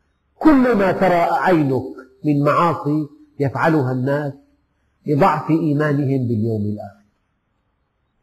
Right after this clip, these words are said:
يعني أحد ثاني أكبر ركن في الدين اليوم الآخر. لا يعد ذكيا.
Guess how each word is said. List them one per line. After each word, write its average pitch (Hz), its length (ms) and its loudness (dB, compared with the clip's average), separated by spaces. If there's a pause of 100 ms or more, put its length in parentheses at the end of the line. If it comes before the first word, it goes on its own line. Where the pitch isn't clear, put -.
(640)
يعني 151 360 -2 (220)
أحد 185 420 2 (540)
ثاني 208 720 0
أكبر 175 400 2
ركن 160 600 0
في 139 60 -2
الدين 156 600 -2 (600)
اليوم 139 240 2
الآخر. 135 460 -8 (1700)
لا 226 180 4
يعد 165 280 0
ذكيا. 151 720 -2